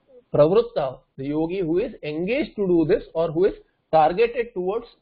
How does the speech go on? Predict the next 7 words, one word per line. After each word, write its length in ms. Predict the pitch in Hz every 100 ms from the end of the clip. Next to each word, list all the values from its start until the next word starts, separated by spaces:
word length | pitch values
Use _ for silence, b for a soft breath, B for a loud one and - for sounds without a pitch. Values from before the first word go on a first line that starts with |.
| 151
achieving 480 | 151 175 180 185
this 180 | 156 151 151
goal। 280 | 160 190 180 - _ _ _ _ 139
यतो 500 | 131 151 147 190 190
यतो 380 | 165 170 185
निश्चरति 640 | 185 185 - - 165 165 165
मनश्चञ्चलमस्थिरं 1500 | 156 156 147 - 131 131 165 175 185 190 _ 180 185 180